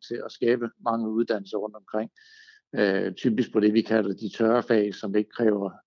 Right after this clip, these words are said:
laboratoriefaciliteter eller klinikophold. Øhm, så har der måske kun været økonomi i det, men det ser jeg ikke, der er længere. Og jeg tror altså,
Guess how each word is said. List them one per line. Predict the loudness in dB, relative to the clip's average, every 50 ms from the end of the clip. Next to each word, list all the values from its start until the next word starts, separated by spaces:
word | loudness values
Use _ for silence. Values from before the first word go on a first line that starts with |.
| _ _ -2
laboratoriefaciliteter | -2 -2 -2 -2 -6 -2 0 0 0 0 0 -2 -4 -6 -6 -6 -6 -2 0 0 0 0
eller | -4 -6 -6 -8
klinikophold. | -6 -4 -2 0 0 0 0 -2 -2 -2 -4 -4 -4 -6 _ _ _ _ _ _ -20 -20 -20 -20 -20 -20 _ _ _ -4 -2 0
Øhm, | 0 0 0 -2 -6 -8 -6 -4
så | 0 2
har | 2 2
der | 2
måske | 0 -2 -2 2 2 2 2
kun | 2 0 0 2 4
været | 4 4 2
økonomi | 2 0 0 0 0 0 0 0 0 0
i |
det, | 0 -2
men | -4 -6 -6 -2
det | -2 -2 0
ser | 4 4 4
jeg | 6 6 4
ikke, | 4 4 4 4
der | 4
er | 4 4
længere. | 4 2 2 2 0 0 0 -2 _ _ _ _ _ _ _ _ _ _ _ _ -8
Og | -2 0
jeg | 0 0 2
tror | 2 2 2 2 2
altså, | 0 0 2 2 2 2